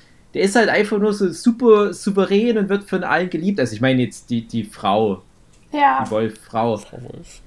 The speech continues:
Speaker 1: Und ich fänd das viel interessanter, wenn da noch irgendwie so von, von vornherein eine, eine vielschichtige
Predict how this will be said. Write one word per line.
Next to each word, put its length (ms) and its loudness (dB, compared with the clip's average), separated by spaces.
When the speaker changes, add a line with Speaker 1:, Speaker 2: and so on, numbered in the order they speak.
Speaker 1:
Und 200 -2
ich 140 -6
fänd 280 0
das 180 -6
viel 400 -2
interessanter, 680 0
wenn 140 -4
da 100 -2
noch 180 -2
irgendwie 300 -6
so 240 -10
von, 340 -10
von 160 -10
vornherein 640 -2
eine, 120 -8
eine 160 -10
vielschichtige 1160 -4